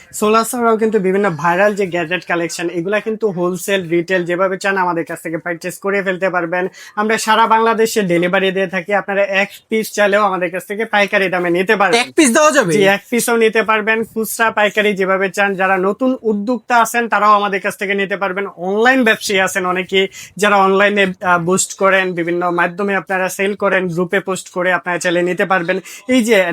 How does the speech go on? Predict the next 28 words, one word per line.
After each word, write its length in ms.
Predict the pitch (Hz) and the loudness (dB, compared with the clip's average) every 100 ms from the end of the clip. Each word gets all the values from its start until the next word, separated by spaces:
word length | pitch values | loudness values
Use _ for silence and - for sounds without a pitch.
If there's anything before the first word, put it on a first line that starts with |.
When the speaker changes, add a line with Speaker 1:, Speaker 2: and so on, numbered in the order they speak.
| - | -2
Speaker 1:
ট্রেন্ডিং 420 | 240 240 220 196 | 0 2 2 0
প্রোডাক্ট, 320 | 160 135 127 | -4 -6 -8
এগুলো 260 | 175 185 208 | -6 -2 0
আমাদের 280 | 202 196 175 | 0 0 -2
কাছে 200 | 190 190 | -2 0
অ্যাভেলেবল 520 | 170 170 160 151 147 | 0 0 -2 -2 -4
আছে। 340 | 135 - 131 - - - | -4 -8 -14 -18 -20 -6
এটা 140 | 175 | -2
কি 240 | 202 233 240 | 0 2 0
ফ্যান? 300 | - 170 139 | 0 -2 -2
এটা 180 | 147 180 | -4 -4
হচ্ছে 180 | 175 | -2
একুশ 480 | 202 196 - 247 214 | 0 0 2 0 0
ভোল্টের 360 | 202 208 202 214 | 0 0 2 0
লিথিয়াম 600 | 180 185 - 220 220 196 | 0 -2 0 0 2 0
ব্যাটারি 300 | 190 196 196 | 0 -2 -6
সহ 280 | - 185 135 | -2 0 4
Speaker 2:
ওয়াও। 440 | 139 143 131 131 - - | 4 4 2 -4 -6 -2
Speaker 1:
একদম 360 | 190 196 220 | 0 0 -2
স্টিলনেস 640 | 214 - 247 262 254 247 190 | -2 -4 -2 0 2 0 0
বডি 240 | 196 196 | 2 2
সহ 160 | - 214 | 2 2
আট 280 | 202 208 214 | 4 2 -2
ইঞ্চি 280 | 208 190 | -4 -2
রিচার্জেবল 680 | 175 180 196 220 202 208 196 | -2 -2 0 0 0 2 0
ফ্যান 240 | 185 196 185 | 0 -2 0
পেয়ে 220 | 190 185 | -2 -2
যাচ্ছেন। 400 | 175 170 214 | -2 -2 -4